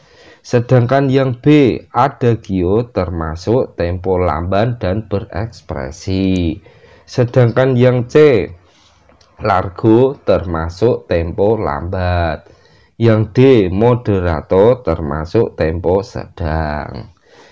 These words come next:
Kita lanjut ke nomor enam. Ukuran tinggi rendahnya nada disebut dengan titik-titik.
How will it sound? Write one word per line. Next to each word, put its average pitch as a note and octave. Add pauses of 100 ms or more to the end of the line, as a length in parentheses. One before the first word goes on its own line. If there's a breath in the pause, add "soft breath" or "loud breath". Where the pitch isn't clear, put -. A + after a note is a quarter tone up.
(400 soft breath)
Kita E3
lanjut D#3
ke C3+
nomor C3
enam. F2+ (880)
Ukuran D#3
tinggi D3+
rendahnya C3
nada G2+
disebut G2
dengan G2+
titik-titik. B2